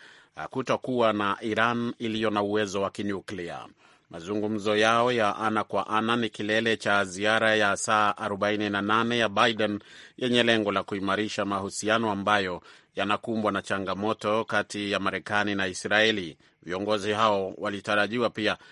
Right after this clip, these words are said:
wameshatia saini, eh, tamko la pamoja, ah, ambapo, ah, wamesisitiza ushirikiano wa kijeshi na kujitolea kuizuia Iran, ambayo Israeli inaiona kuwa ni hasimu wake,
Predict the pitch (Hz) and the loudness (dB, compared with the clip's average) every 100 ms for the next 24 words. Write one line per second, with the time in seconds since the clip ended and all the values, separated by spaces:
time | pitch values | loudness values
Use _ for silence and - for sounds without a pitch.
0 | - _ - 113 123 - 139 - 160 123 | -20 _ 2 4 4 2 0 2 2 2
1 | - 113 110 90 113 - _ _ - 104 | 2 0 0 -4 -6 -8 _ _ -6 -2
2 | 104 - 117 131 - 120 113 107 110 104 | -2 0 2 2 0 2 2 2 0 0
3 | 117 95 92 101 131 - 85 98 101 95 | 0 0 0 -2 -2 -8 0 0 0 -2
4 | 101 107 101 110 104 98 98 101 95 107 | -2 0 0 -2 -2 -2 -4 -6 -4 -4
5 | 104 - 113 107 107 - 107 - 120 107 | -4 -4 -4 -2 -2 -4 -6 -6 -2 0
6 | 104 110 104 - 110 107 95 107 104 120 | 0 -4 -6 -2 0 0 -2 -4 -2 0
7 | - 107 95 - - - - - 113 104 | 0 -4 -6 -12 -20 -20 -20 -8 -2 0
8 | 98 107 98 101 107 101 104 98 95 - | 0 -2 -6 -4 -2 0 2 2 0 -4
9 | - 98 90 98 101 95 90 101 98 131 | -8 -8 -6 -6 -2 -2 -2 -2 2 2
10 | 110 104 - - - - - 98 98 101 | 2 -2 -8 -20 -20 -8 -6 -2 0 0
11 | 98 92 104 98 107 104 101 98 95 104 | 0 -2 0 2 2 2 -2 -2 0 0
12 | 98 - 98 92 92 95 95 107 101 104 | -2 -4 -4 -4 -4 -6 -6 -4 -2 2
13 | 107 - 95 | 2 0 -4